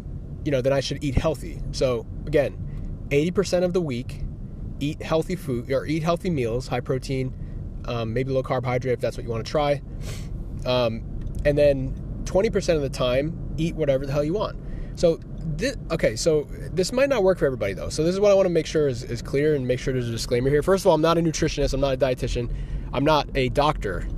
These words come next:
okay? So if you have, like, issues like that, like, if you have allergies and things like that, make sure you <laughs> focus on those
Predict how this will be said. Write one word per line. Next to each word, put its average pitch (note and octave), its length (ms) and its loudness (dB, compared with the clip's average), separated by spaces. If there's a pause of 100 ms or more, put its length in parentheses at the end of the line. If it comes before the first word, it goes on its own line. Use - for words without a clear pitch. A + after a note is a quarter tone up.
okay? B2 320 0 (320)
So - 120 0
if C3 80 2
you D#3 100 6
have, G3 120 4
like, D#3+ 200 2
issues F#3 280 0
like F#3 160 2
that, G3 220 2
like, B2+ 160 0
if C3+ 80 -2
you C#3 60 6
have C#3 120 6 (220)
allergies C#3 480 0
and C3 80 -4
things C#3 160 -2
like B2 120 0
that, C3 160 0
make C#3+ 160 0
sure F3+ 140 -4
you D3+ 120 -2
<laughs> - 20 -4
focus - 420 -2
on A#2 160 0
those B2+ 360 0